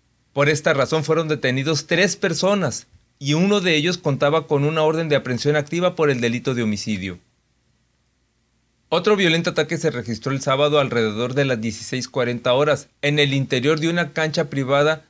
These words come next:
de fútbol rápido ubicada sobre el Boulevard de los Lagos frente al Centro de Alto Rendimiento car de Valle Dorado. En este sitio, la policía municipal encontró a un varón sin signos vitales tendido sobre el pasto sintético, así como dos personas heridas al parecer por bala,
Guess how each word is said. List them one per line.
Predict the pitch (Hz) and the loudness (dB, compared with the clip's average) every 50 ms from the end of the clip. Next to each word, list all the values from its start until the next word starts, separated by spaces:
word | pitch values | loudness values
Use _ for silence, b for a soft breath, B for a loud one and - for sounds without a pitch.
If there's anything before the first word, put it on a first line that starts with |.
| _ | _
de | - 135 131 | -10 -10 -8
fútbol | - - 147 139 151 156 151 | -6 -6 -4 -2 0 0 0
rápido | 147 151 151 151 - 170 160 175 - - | 2 2 2 2 0 0 -2 0 0 0
ubicada | 190 185 226 220 220 190 190 196 196 180 | 0 0 0 0 2 2 2 2 2 0
sobre | - 175 156 143 139 | -2 -2 -2 -2 -2
el | 135 | -2
Boulevard | 120 123 123 120 117 123 135 139 135 | 0 0 0 0 2 2 2 2 2
de | 156 | 0
los | 151 143 131 131 | 0 0 0 0
Lagos | 135 139 143 151 143 - | 0 0 0 -2 -4 -4
frente | - 147 151 139 143 139 | -2 -2 -2 0 0 -2
al | 123 117 | -2 0
Centro | - 143 143 143 156 147 | 0 -2 -2 -2 -2 0
de | 143 143 | 0 2
Alto | 143 139 - 156 | 0 0 0 0
Rendimiento | 143 151 151 151 151 151 147 151 151 143 - 165 147 143 | 0 0 0 -2 -2 -2 -2 -2 -4 -4 -4 -6 -6 -2
car | - 156 156 151 143 | 0 0 0 0 0
de | 139 131 | -2 0
Valle | 120 123 123 127 123 | 0 0 0 0 0
Dorado. | 113 117 110 107 107 101 90 95 92 - _ _ _ _ | -2 0 0 0 0 -2 -2 -6 -10 -16 _ _ _ _
En | - 151 135 147 | -4 0 2 2
este | 180 180 - 208 185 | 2 2 0 -2 -2
sitio, | - 156 139 120 - 147 147 | 0 0 -2 2 2 4 4
la | 151 143 | 4 2
policía | - 113 110 104 - 143 147 | 2 0 -4 -2 -2 -2 0
municipal | 156 160 156 143 - - - 131 131 143 | 0 -2 -2 -4 -6 -4 -2 0 0 0
encontró | 147 143 143 135 120 113 - 135 151 143 - - | 0 0 0 -2 -2 0 0 0 0 0 0 0
a | 139 143 | 0 2
un | 175 202 214 | 2 2 2
varón | 214 214 196 208 208 190 | 2 2 2 2 0 0
sin | 175 202 190 175 | 0 -2 -2 -2
signos | - 196 185 190 196 190 165 | -2 -4 -2 -2 -2 -2 -2
vitales | 147 135 - 147 143 156 175 170 - | -4 -2 0 0 0 0 0 -2 -2
tendido | 156 139 127 139 151 160 | -2 -2 -2 -2 -4 -4
sobre | - - 151 127 123 | -4 -4 -4 -2 -4
el | 120 113 | -4 -2
pasto | - 131 127 - - 147 | -2 -4 -2 -2 -4 -4
sintético, | - - 131 123 113 - 165 180 180 175 175 143 139 135 123 113 B B B B B | -4 -2 -4 -4 -2 -2 -2 -2 -2 -2 -6 -6 -4 -4 -4 -4 B B B B B
así | - 143 143 - 196 180 | -2 -2 -2 -2 -4 -4
como | - 196 196 190 180 170 139 | -2 -2 0 0 0 0 0
dos | 135 147 156 170 - | 2 0 0 0 -2
personas | - 185 151 - 170 165 165 165 165 - | -4 -4 -4 -2 -2 -2 -2 -2 -2 -2
heridas | 143 131 147 185 196 180 147 - | 0 0 0 2 0 0 0 0
al | 131 117 | -2 -2
parecer | - 117 110 107 - - 143 143 | 0 0 -2 0 0 -2 -2 -2
por | - 147 135 127 127 | 0 -2 -2 0 2
bala, | 143 151 160 156 120 104 | 2 2 2 2 0 -2